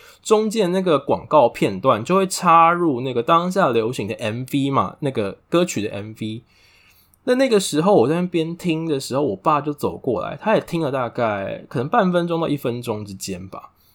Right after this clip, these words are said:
他跟我说：“啊，你今嘛年轻人都流行听这种东西哦。”跟我讲的那个时候，我都不了解说，“爸，这就是现在的流行好吗？”然后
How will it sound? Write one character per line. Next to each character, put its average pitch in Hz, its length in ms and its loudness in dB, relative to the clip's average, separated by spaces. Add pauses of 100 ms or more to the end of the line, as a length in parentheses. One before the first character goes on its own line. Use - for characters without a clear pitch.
(120)
他 277 120 -4
跟 311 100 2
我 302 100 4
说 202 300 -4 (480)
：“啊， 247 240 0
你 247 220 0
今 254 180 -4
嘛 240 140 6
年 175 260 2
轻 208 220 -2
人 135 340 0
都 214 200 2
流 170 180 2
行 170 340 -4 (480)
听 190 240 0
这 208 80 4
种 120 220 4
东 156 200 4
西 151 360 0
哦。” 98 240 2 (840)
跟 240 200 8
我 240 100 4
讲 - 280 2
的 110 60 -8
那 143 140 0
个 135 100 0
时 101 220 -6
候， 110 340 -4
我 196 120 0
都 285 80 2
不 277 100 -2
了 220 140 8
解 190 120 4
说 202 160 -2 (720)
，“爸， 180 280 6
这 180 120 0
就 220 100 0
是 208 100 -2
现 208 160 4
在 196 140 6
的 147 60 6
流 127 260 4
行 151 240 -4
好 95 280 4
吗？” 120 400 2 (1400)
然 156 200 4
后 214 260 4